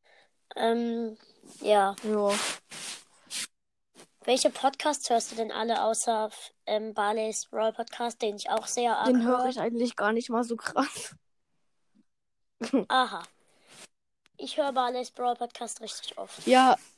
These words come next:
Speaker 2: der ist auch ja wahrscheinlich auch im Cyber Week Angebot dabei.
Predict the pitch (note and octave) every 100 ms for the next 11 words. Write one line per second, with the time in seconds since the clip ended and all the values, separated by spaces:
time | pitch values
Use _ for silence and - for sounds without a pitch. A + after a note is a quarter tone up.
0 | _ _ _ _ A3 C#4+ C4+ C#4+ A#3 C4
1 | B3+ B3 A#3+ A#3 A#3 A3 B3+ A#3+ A#3 B3
2 | B3 B3 A#3 F#3 A3+ A3+ A#3 A3+ G3+ G3+
3 | G#3 G3+